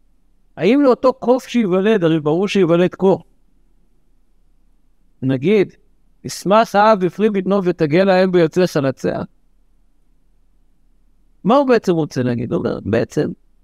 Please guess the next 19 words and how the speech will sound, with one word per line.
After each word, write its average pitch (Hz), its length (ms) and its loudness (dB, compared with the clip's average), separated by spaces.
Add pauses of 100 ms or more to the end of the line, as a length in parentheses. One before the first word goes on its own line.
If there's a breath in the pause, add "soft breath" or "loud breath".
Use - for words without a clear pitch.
(420)
מזה 175 480 2 (640)
שהתכונות - 1700 -4
נקבעות 226 540 0
לפי 196 320 -2
הגנטיקה, 139 2000 0
ובעצם 147 580 0 (1400)
ה-, 127 280 -2
הרסם 190 420 2
לא 202 200 0
משנה 196 520 0
את 180 140 -4
העילות, 139 720 0 (1040)
זה 185 100 2
לא, 196 120 0 (300)
הרסם 214 380 0
זה 190 100 0
בעצם 160 380 0
אינקובטור 139 580 -2
ושוכנן, 143 560 -2